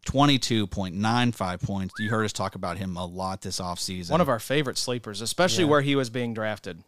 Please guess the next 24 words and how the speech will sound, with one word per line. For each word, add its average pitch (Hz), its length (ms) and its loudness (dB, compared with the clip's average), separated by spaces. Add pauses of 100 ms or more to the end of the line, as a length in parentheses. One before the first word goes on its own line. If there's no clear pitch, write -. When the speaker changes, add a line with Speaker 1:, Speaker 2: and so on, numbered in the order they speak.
Speaker 1:
Yeah, 98 220 -4
one 117 340 2
solo, 101 440 4
three 120 220 0
assists, 98 480 -2
one 123 220 4
T 110 220 -2
F - 160 -6
L, 90 260 -6
one 107 160 2
and 123 100 4
a 113 40 2
half 98 180 -2
sacks, - 580 -4 (200)
one 123 240 0
pass 104 260 -2
breakup, 92 480 -10
two 117 300 -2
Q 101 220 -10
B 87 180 -10
hits. 98 340 -8
So - 380 -6 (200)
just 107 300 -6
a 85 160 -10